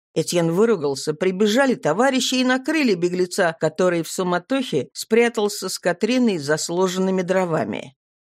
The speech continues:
«Ты предатель! Боишься себя опорочить?» — заревел Этьен. «Сам же требовал в лесу, чтобы забастовали механики, кричал, чтобы остановили водоотливные насосы,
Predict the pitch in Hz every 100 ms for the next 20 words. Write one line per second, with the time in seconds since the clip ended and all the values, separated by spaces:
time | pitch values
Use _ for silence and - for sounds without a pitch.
0 | _ 254 202 135 - 160 175 196 208 -
1 | - 123 127 _ _ 139 170 233 226 233
2 | 208 240 208 233 233 202 220 330 - 269
3 | - - _ _ 143 151 156 147 147 147
4 | - 139 117 131 _ _ - - 196 277
5 | 277 320 302 233 170 160 170 160 180 -
6 | 160 - 165 160 165 160 - 196 202 190
7 | 180 202 - 220 156 135 131 90 - -
8 | 160 - 175 170 - 170 170 - 190 180
9 | 190 214 190 180 185 202 196 208 214 202
10 | 185 - 262 294 190 135